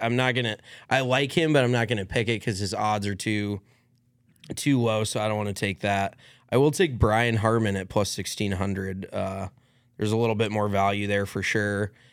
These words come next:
He's not a long hitter, but he, you don't need to be when you're playing the Sony Open,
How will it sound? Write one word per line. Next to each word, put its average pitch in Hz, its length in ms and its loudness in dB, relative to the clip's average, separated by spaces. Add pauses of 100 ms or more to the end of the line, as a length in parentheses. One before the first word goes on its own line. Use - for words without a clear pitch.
(120)
He's 120 180 -2
not 120 200 4
a - 40 2
long 117 220 2
hitter, 117 360 2
but 104 440 2 (320)
he, 104 340 -4
you 107 140 0
don't 107 180 2
need 104 180 -2
to 107 40 -4
be 110 200 2
when 107 200 0
you're 98 140 -4
playing 101 240 -4
the 98 60 -4
Sony 98 340 -4
Open, 110 420 0